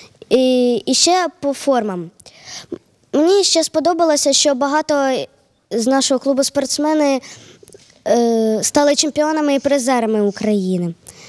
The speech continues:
А не сподобалося те, що деякі наші спортсмени біль-, більший результат показували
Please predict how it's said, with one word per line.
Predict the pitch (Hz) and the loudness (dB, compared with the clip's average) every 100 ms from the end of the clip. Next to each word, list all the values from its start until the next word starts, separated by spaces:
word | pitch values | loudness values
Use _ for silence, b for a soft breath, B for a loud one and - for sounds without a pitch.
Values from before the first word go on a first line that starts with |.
| B B B | B B B
А | 262 277 285 | 0 2 2
не | 294 | 0
сподобалося | - 302 302 330 294 285 269 - 269 254 240 226 | 0 0 2 2 0 0 -2 -2 0 0 0 -2
те, | - 285 | 0 0
що | 277 - 262 240 233 - _ _ - - | 0 -2 0 0 -2 -6 _ _ -20 -14
деякі | - 196 220 254 262 277 262 | -4 -2 2 2 2 -2 -4
наші | 262 254 269 | 0 0 0
спортсмени | - 277 247 294 294 294 262 B B B B | -2 -4 -2 0 2 2 0 B B B B
біль-, | 254 320 240 247 240 | 0 2 2 2 0
більший | 220 302 - 311 | 0 2 2 2
результат | 269 285 330 320 | 0 -2 -4 -2
показували | 262 269 262 262 262 262 262 254 | -4 -2 0 0 0 0 2 0